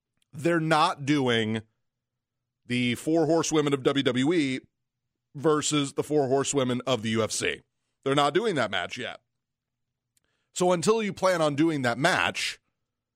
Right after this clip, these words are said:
keep Baszler in N X T, and then you can call her up for that match, and then she can hang out and be on the main roster. She's proven that she's been a very competent heel. Uh, again, her promos have gotten better, and she's doing excellent work in the division, and she's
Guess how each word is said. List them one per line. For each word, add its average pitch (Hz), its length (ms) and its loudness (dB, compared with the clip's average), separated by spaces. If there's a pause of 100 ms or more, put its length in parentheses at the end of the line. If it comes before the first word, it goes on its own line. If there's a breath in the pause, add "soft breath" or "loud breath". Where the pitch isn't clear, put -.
(300)
keep 185 200 0
Baszler 156 360 2
in 143 60 0
N 143 120 0
X - 180 -2
T, 123 380 0
and 135 140 0
then 151 120 2
you 147 120 -2
can 139 140 -8
call 143 240 2
her 135 60 2
up 135 100 0
for 135 120 -2
that 123 160 2
match, 107 340 2
and 147 80 -4
then 147 80 -2
she 143 160 -6
can 127 120 -4
hang 123 180 0
out 131 140 2
and 123 80 -6
be 127 80 2
on 127 80 0
the 127 60 -2
main 131 160 0
roster. 151 440 0 (220 soft breath)
She's 147 260 -2
proven 160 420 2
that 156 160 0
she's 139 240 -4
been 135 200 -2
a 123 60 0
very 143 260 0
competent 139 500 -2
heel. 101 420 -6 (500)
Uh, 104 240 2
again, 143 340 0
her 123 140 -2
promos 139 380 0
have 127 100 -4
gotten 110 300 0
better, 113 400 2
and 139 120 -2
she's 139 180 -6
doing 165 520 0
excellent 170 460 0
work 170 240 0
in 160 60 0
the 160 60 -4
division, 156 440 -2
and 107 240 -4
she's 135 400 -4